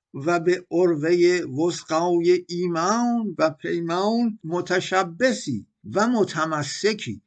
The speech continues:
قسم به جمال مقصود که الیوم ثابتین را جنود ملکوت ابها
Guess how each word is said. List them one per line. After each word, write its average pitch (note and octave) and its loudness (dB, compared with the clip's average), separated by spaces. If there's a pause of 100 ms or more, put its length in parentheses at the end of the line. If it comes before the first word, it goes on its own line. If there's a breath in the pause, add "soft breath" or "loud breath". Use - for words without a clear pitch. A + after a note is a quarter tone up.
(300)
قسم F3+ 2
به F3 4
جمال D3 0
مقصود D3+ 2 (520)
که D3+ -4
الیوم D#3+ 2
ثابتین D#3 0
را G3+ 2 (320)
جنود C#3+ -2
ملکوت C#3 -4
ابها B2+ -2